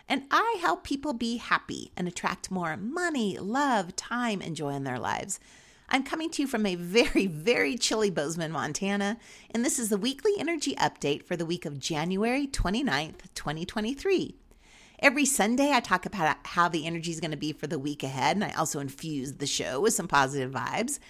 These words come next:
so you get a little positive energy boost just for listening. And for what feels like the first time in forever,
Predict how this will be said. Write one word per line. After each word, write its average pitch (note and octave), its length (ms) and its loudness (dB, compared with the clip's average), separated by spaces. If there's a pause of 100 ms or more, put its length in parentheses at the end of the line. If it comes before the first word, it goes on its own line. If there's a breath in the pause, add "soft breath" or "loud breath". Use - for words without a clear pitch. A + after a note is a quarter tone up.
(240 loud breath)
so - 160 0
you - 60 -4
get D4 120 -2
a D4+ 40 4
little A3 100 4
positive F#3+ 520 4
energy F3 340 -2
boost D3 340 -4
just - 240 -6
for D3+ 80 -6
listening. - 540 -8 (760 loud breath)
And A#3+ 180 0
for C#4 120 2
what A#3+ 240 2
feels C5 400 -4
like C4+ 200 0
the - 60 0
first - 480 0
time D4 380 0
in A3+ 180 -2
forever, F3+ 880 2